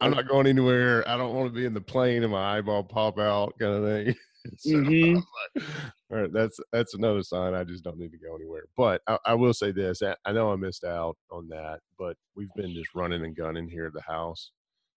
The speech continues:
Speaker 1: Um, and I still, you know, I had a couple of days I took off work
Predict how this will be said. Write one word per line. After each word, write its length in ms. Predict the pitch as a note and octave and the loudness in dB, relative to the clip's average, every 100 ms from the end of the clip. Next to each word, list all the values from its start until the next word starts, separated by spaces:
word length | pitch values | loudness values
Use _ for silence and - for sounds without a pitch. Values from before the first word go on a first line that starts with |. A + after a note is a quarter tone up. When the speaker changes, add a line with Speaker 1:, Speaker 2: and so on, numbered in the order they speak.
| _ _ | _ _
Speaker 1:
Um, 640 | F2+ E2+ E2 D#2+ D#2 D2+ D2+ - | -12 -10 -10 -10 -12 -14 -18 -14
and 120 | F2+ | -12
I 80 | D#2+ | -10
still, 640 | - - G2 F#2 F2 F2 - | -10 -8 -4 -4 -4 -8 -10
you 100 | F#2 | -8
know, 140 | E2 | -8
I 80 | F2+ | -6
had 100 | F#2 | -6
a 40 | - | -6
couple 220 | G2 F2 | -6 -6
of 60 | |
days 220 | E2 E2 D#2+ | -6 -8 -10
I 40 | - | -12
took 200 | F2 F2 | -14 -14
off 140 | D#2+ - | -16 -14
work 260 | E2+ E2+ | -14 -14